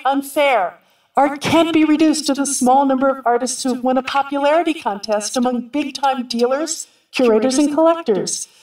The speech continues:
unless museums and kunsthalls show art as diverse as the cultures they claim to represent. They're not showing the history of art.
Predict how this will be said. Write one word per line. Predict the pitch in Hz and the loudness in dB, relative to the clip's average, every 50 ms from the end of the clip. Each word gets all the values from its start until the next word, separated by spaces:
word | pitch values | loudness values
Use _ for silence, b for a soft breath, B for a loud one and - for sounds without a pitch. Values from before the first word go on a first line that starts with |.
| b b - | b b 0
unless | 262 277 269 277 277 277 277 254 | 2 2 4 2 2 2 0 2
museums | 233 247 254 254 330 339 370 370 359 349 339 349 | 2 2 2 2 4 4 6 6 4 4 4 4
and | 339 330 320 330 | 2 2 2 2
kunsthalls | 294 262 262 254 - - 240 240 226 226 226 - | 0 0 0 -2 -2 -2 0 2 2 2 0 0
show | - - 262 247 247 247 | 0 2 2 2 2 2
art | 226 214 208 208 208 214 - | 0 0 0 0 0 -2 -4
as | 226 208 | -4 -4
diverse | 220 214 220 208 208 - 269 302 320 320 - - | -2 -2 -4 -2 0 0 0 0 2 0 -2 -2
as | 330 311 - - | -2 -2 -2 -4
the | 330 | -4
cultures | - 330 - 359 370 370 - 240 185 185 - | -6 -4 -2 0 0 0 0 -2 -2 -2 -4
they | - 196 | -4 -6
claim | 196 190 - - 277 262 262 262 | -6 -8 -4 -2 0 0 0 0
to | 262 254 | -2 0
represent. | 233 226 226 220 220 214 208 196 170 175 170 - b b b b b b b b b _ | 0 -2 -2 -2 -4 -4 -2 -2 -4 -4 -8 -12 b b b b b b b b b _
They're | - 370 359 302 | 4 4 6 6
not | 254 208 190 - - | 4 4 2 2 2
showing | - - 208 190 180 175 170 | 2 2 2 2 2 2 2
the | 170 | 2
history | 160 196 185 196 202 190 185 | 0 0 0 0 0 0 0
of | 180 180 175 220 | 0 0 0 0
art. | 240 233 208 190 - - - | 2 2 2 0 -2 -8 -14